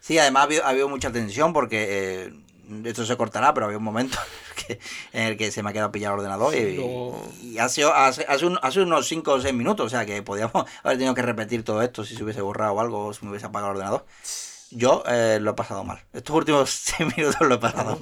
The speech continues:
Speaker 2: pero, pero, pero, pero está bien, ha sido como una cuenta atrás también, ¿no? De quedan seis minutos para tener que repetir todo el programa. Pues un poco.
Speaker 1: Oh, Dios.
Speaker 2: El, el, la vida imita el arte. En fin, que sí, nos vamos por las ramas otra vez. Eh, yo, de recomendar canción,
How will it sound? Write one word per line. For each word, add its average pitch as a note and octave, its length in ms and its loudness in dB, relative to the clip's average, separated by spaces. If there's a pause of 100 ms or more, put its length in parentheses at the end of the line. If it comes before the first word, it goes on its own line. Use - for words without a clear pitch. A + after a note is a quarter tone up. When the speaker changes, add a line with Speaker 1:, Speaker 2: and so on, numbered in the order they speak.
Speaker 2:
pero, B2+ 280 2
pero, B2 240 -2
pero, A#2+ 320 -4 (100)
pero A#2+ 140 -4
está B2+ 180 -6
bien, B2 240 -2
ha A#2+ 60 -8
sido B2+ 200 -4
como C3+ 140 -4
una C3 140 -2
cuenta C3 240 -4
atrás B2 240 -6
también, A#2+ 260 -6
¿no? B2+ 120 -6
De A#2+ 100 -4
quedan C3 280 2
seis C#3 260 -2
minutos B2 380 -6
para A2+ 280 -4
tener A#2 180 0
que B2+ 80 -10
repetir A#2+ 380 -10
todo A#2 100 -4
el A2 80 -4
programa. G2+ 560 -8
Pues - 480 -16
un A2 60 -14
poco. G#2 320 -10
Speaker 1:
Oh, G#2+ 180 -10
Dios. - 320 -20
Speaker 2:
El, C3+ 200 0
el, B2+ 200 0
la B2+ 80 2
vida C3 160 2
imita B2+ 280 -4
el A2 80 -6
arte. - 260 -10 (420)
En F#3 80 -4
fin, A3 260 -2 (380)
que B2+ 460 2
sí, E3 240 -4
nos B2+ 140 -8
vamos C3+ 160 -2
por C3 100 -10
las A#2+ 100 -4
ramas C3 240 -6
otra B2 180 -8
vez. G#3 380 -6 (120)
Eh, B2+ 380 -4
yo, F3 200 0 (500)
de C#3+ 120 0
recomendar C#3 340 2
canción, D3+ 500 -6